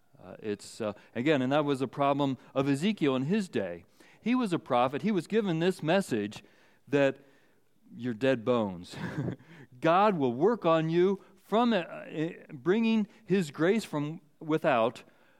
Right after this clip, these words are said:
but actually, as part of Ezekiel's message was, it's gonna get a lot worse before it gets better. And the, but there were other prophets in Ezekiel's day saying,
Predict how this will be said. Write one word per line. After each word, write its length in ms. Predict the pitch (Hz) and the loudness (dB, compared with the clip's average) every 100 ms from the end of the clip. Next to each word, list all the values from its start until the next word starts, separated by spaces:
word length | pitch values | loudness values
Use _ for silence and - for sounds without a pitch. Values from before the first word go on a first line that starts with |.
| _ _ - | _ _ 0
but 120 | 156 | 2
actually, 400 | 202 - 143 139 156 156 | 2 2 0 0 -4 -8
as 160 | 139 135 | -8 -6
part 240 | 160 214 | 0 2
of 80 | 156 | 2
Ezekiel's 460 | 131 131 120 123 | 2 0 -2 -4
message 360 | 120 123 127 123 | 0 -2 -2 -2
was, 180 | 139 160 | 0 0
it's 140 | 131 | 0
gonna 220 | - 165 | 0 0
get 140 | 139 135 | 2 2
a 60 | |
lot 240 | 120 113 117 | 4 2 2
worse 320 | 147 240 202 | 2 2 0
before 340 | 131 - 123 | -4 -4 -2
it 60 | 120 | 0
gets 200 | 120 - | -2 -2
better. 420 | 147 165 98 87 - _ _ _ _ _ _ _ _ _ _ _ - | 0 0 0 -8 -16 _ _ _ _ _ _ _ _ _ _ _ -6
And 180 | 139 165 | -2 -2
the, 40 | |
but 160 | 151 165 | -2 0
there 120 | 170 | 2
were 160 | 160 156 | 4 4
other 180 | 262 | 2
prophets 560 | 262 135 113 - 107 - | 0 0 0 -2 -8 -8
in 180 | - 131 | -6 -2
Ezekiel's 540 | 117 127 117 113 107 | -2 -2 -2 -4 -4
day 220 | 117 110 | -2 -2
saying, 380 | 117 135 135 143 | 0 0 0 -2